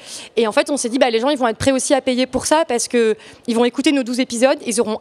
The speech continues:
appris des choses un peu comme à l'école, comme s'ils avaient assisté à douze cours. Et ils vont, euh, et ils vont du coup, euh, voilà, euh, ressortir, euh, nourris et, et prêts à, et prêts à écrire, euh, grâce à En écriture.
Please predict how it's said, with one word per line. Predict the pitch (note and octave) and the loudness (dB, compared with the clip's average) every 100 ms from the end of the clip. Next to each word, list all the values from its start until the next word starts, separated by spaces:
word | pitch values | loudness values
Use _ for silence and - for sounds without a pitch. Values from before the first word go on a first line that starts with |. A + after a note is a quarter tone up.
| - | -2
appris | C4+ - C#4+ | -2 -2 -2
des | B3+ | -2
choses | A#3 D4+ | 0 0
un | B3 | 0
peu | B3+ | 0
comme | C#4+ A#3 | 0 0
à | |
l'école, | A3 A3 A#3+ D4+ D4+ - - - | -2 0 0 0 -6 -20 -20 -2
comme | - A#3 | 0 0
s'ils | D4 | 0
avaient | C4 A#3 A3+ | 2 2 0
assisté | - A3+ A#3 - | -2 -2 -2 0
à | A#3+ | 0
douze | G#3+ A#3+ | 0 -8
cours. | - C4 D#4 B3 - - - | -4 -2 0 -2 -10 -20 -4
Et | - A3+ | -2 -2
ils | G#3 | -2
vont, | B3+ C#4 | 0 2
euh, | A3 G3 F#3+ - | 2 2 0 0
et | A#3 | -2
ils | |
vont | G#3+ | 0
du | B3 G#3+ | -4 -4
coup, | - C#4 | -4 0
euh, | A#3+ G3+ F#3+ F#3 | 2 2 0 0
voilà, | A#3+ B3 | 2 2
euh, | F#3+ F3+ | 0 -2
ressortir, | G3 G3 - B3+ | -2 -4 -2 -2
euh, | A3+ | 0
nourris | F#3 G#3+ A#3 B3 C4+ A#3+ | 0 0 0 0 0 0
et, | F#3+ F3+ - - _ | -2 -6 -20 -20 _
et | G3+ | -2
prêts | - B3 A#3+ | 0 0 2
à, | G3 E3+ E3 D#3+ - - | 0 0 -2 -6 -10 -8
et | - | -6
prêts | F#3 B3 | -2 0
à | A3 | 2
écrire, | G3 G3 - A#3 A3 | 0 -4 -2 0 0
euh, | F#3 E3 D#3+ - - | 0 -2 -4 -8 -2
grâce | G#3+ G#3+ | -2 0
à | G3 F3 - | -2 -2 -2
En | G#3+ | -2
écriture. | G#3+ G3 - F3+ | -2 -6 -10 -12